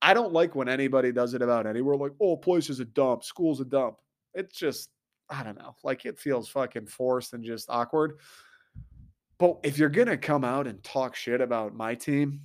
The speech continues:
if you're gonna come out after you lost a game by ten and say, "Oh, but we would have won if this thing that didn't happen actually did happen,"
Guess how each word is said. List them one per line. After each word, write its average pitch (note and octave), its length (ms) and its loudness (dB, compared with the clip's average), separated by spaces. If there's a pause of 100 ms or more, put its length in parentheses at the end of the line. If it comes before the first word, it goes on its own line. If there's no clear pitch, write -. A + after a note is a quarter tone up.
(720)
if C#3 120 -2
you're D3+ 120 0
gonna G3 180 6
come C#3 240 0
out C#3 300 2
after C#3+ 320 -4
you D3 200 0
lost A#2 520 0
a B2+ 80 2
game B2 280 0
by A2+ 140 0
ten A#2 400 -8 (480)
and C3 180 -2
say, A#2+ 600 2 (600)
"Oh, C3+ 180 6
but B2+ 200 2
we B2 140 -2
would B2+ 240 2
have A2+ 140 0
won B2 420 -2
if C3 180 -4
this B2 200 -4
thing C3 240 0
that A2 180 -6
didn't A#2+ 260 -2
happen A#2 460 0
actually A#2 480 -2
did A#2 180 -4
happen," C#3+ 440 2